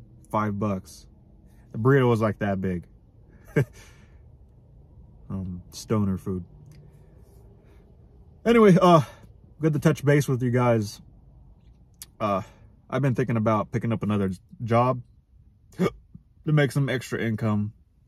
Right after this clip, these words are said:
I don't know yet. I'm still thinking about it. It's crossing my mind. Uh, because I do like doing this.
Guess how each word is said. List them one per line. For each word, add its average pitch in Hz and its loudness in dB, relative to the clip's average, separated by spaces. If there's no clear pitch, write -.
I 139 0
don't 139 2
know 104 0
yet. 95 -4
I'm 104 -6
still 110 -4
thinking 92 -6
about 92 -6
it. 90 -8
It's - -14
crossing 98 -6
my 92 -6
mind. 90 -8
Uh, 95 -6
because 165 4
I 185 6
do 185 6
like 156 4
doing 123 2
this. - -8